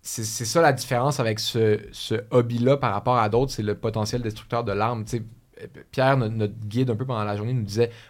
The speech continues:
Pour moi, c'est comme aller jouer au baseball, c'est comme, euh, aller à un cours de danse, euh, c'est, c'est ça mon activité. » Mais je pense que ça oublie, ça, ça, ça met de côté le fait qu'il y a un potentiel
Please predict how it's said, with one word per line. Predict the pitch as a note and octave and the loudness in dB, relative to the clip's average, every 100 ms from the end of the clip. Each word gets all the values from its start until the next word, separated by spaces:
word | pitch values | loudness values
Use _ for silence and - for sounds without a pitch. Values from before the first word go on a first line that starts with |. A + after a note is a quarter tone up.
| _ | _
Pour | C3 | 4
moi, | D#3+ | 4
c'est | E3+ C#3 | 4 0
comme | D3 | 0
aller | C3 A#2+ | 2 4
jouer | C3+ | 2
au | |
baseball, | C3+ A#2 G#2 A#2+ C3 C3+ | 4 2 4 6 6 6
c'est | C3 A2+ | 2 -4
comme, | B2 A#2+ | -4 0
euh, | G#2 - | 0 0
aller | G#2+ G#2+ A#2+ A#2+ | 0 0 -2 -2
à | G#2+ | -2
un | G#2 | -2
cours | C#3 C#3 | -2 -2
de | A2+ | 0
danse, | G#2+ C3 C3 C3+ C3 A#2+ | 4 4 4 2 -2 -2
euh, | G#2 - - - - | -2 -4 -20 -20 -14
c'est, | - A#2 - | -10 -8 -8
c'est | - | -6
ça | A2 D3+ | 0 2
mon | C#3+ | 4
activité. » | A#2+ B2+ - A2 A2 D#3 | 2 -2 -10 -10 -2 0
Mais | G3 B2 B2 D#3+ - - - _ _ _ _ | 2 2 2 0 -8 -20 -20 _ _ _ _
je | - | -4
pense | - C#3 | 0 2
que | C3+ | 2
ça | - A#2+ A2 | -2 -2 -4
oublie, | C3 A2+ A#2+ C3 C3+ - | -6 -4 -2 -2 -2 -12
ça, | - - - - - | -18 -18 -12 -10 -10
ça, | C#3 A2 G#2 G2 - - _ | -6 -2 0 -2 -4 -18 _
ça | - | -6
met | A2+ | -4
de | A#2 | -2
côté | C3+ C#3 | 0 0
le | D3 | -2
fait | C3+ C#3 | -2 -2
qu'il | - A2+ | -2 -2
y | G#2 | -2
a | |
un | G2+ | -2
potentiel | A#2 A2 G#2+ G#2+ A#2+ A#2+ A#2 | -2 0 -2 0 -2 -2 -6